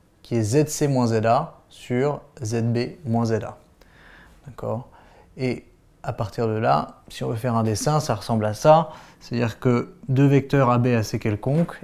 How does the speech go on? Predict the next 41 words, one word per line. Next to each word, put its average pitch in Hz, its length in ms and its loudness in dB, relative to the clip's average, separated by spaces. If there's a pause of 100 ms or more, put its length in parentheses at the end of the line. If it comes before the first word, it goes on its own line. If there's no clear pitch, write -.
(120)
et 131 60 0
il 120 60 0
y 120 60 4
a 117 40 4
bien 123 200 2
un 117 140 2
angle 131 220 2
entre 113 280 0
les 110 120 0
deux. 151 300 0 (440)
Par 107 160 2
contre, 165 280 2
attention, 139 580 2 (200)
l'angle 135 280 4
est 120 140 2
orienté. 139 600 0 (120)
C'est-à-dire 110 460 -4
que 117 80 -6
si 127 200 -2
j'écris 127 400 0
A 139 120 2
B 131 200 4 (480)
puis 127 160 2
A 117 100 2
C, 139 380 0 (380)
c'est - 160 -12
que 120 120 -6
l'angle 113 380 2
part 143 680 2 (120)
de 120 220 -2
A 110 100 0
B 113 80 0 (560)
et 123 160 0
va 131 340 -4 (640)
vers 127 280 0
A 131 100 -2
C. - 280 -4 (560)
Et 120 240 -6 (100)
évidemment, 113 560 0 (640)
le 120 140 0
sens 123 500 0